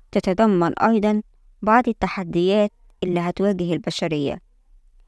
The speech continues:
ولازم نعرف أو نتأكد إنها مجرد توقعات تحتمل الصواب أو الخطأ، ويبقى العلم عند علام الغيوب. بكده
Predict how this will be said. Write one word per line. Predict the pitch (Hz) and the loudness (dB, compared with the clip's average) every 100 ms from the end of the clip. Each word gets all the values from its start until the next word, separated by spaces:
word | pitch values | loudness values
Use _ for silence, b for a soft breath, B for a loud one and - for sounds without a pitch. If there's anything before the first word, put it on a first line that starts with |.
| _ _ _ | _ _ _
ولازم | 233 247 285 262 | 2 4 6 6
نعرف | 240 202 151 - _ - | 6 4 2 -4 _ -4
أو | 165 | 0
نتأكد | 165 160 - 220 _ 233 233 - | 0 0 0 -2 _ -2 -2 -6
إنها | 156 170 185 196 214 - - | 0 0 2 2 0 -6 -16
مجرد | 185 170 180 202 190 | -12 -2 0 2 0
توقعات | 175 - 170 - - 180 240 - | -2 -4 -4 -6 -2 0 0 -2
تحتمل | 185 - 165 156 - | -8 -2 -2 -2 -4
الصواب | - 196 196 - | -4 -2 -2 0
أو | 139 | 0
الخطأ، | 170 - 269 294 196 - _ _ _ _ | 0 -2 0 2 0 -6 _ _ _ _
ويبقى | 240 220 262 - 247 | 0 2 2 4 4
العلم | 220 247 294 254 | 6 6 6 6
عند | 190 175 | 6 4
علام | 190 190 226 | 2 4 4
الغيوب. | 208 165 160 151 117 - - - - - - - - - - - | 4 4 0 0 -4 -8 -20 -20 -20 -20 -20 -20 -20 -20 -14 -10
بكده | 190 262 240 269 | -2 2 4 4